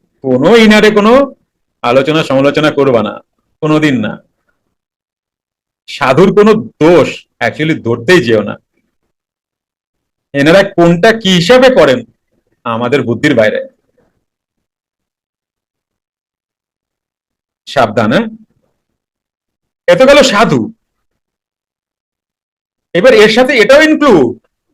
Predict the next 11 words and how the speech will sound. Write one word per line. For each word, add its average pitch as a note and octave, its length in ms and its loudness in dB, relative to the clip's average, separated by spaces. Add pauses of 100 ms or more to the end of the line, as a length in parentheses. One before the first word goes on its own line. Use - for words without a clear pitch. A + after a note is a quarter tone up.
(840)
আমি B3+ 580 -2
ফোন A3 260 0
করলাম D4 520 0 (1400)
শুভ্রারে, C3+ 540 -4 (420)
শুভ্রা G#3 280 0
ফোন A3 260 0
তুললো D3 280 -2
না। G#2 180 -12 (1500)
আচ্ছা, B2 600 -2 (2250)
বুঝছি, C#3+ 540 -4
ইগনোর। D#3 520 0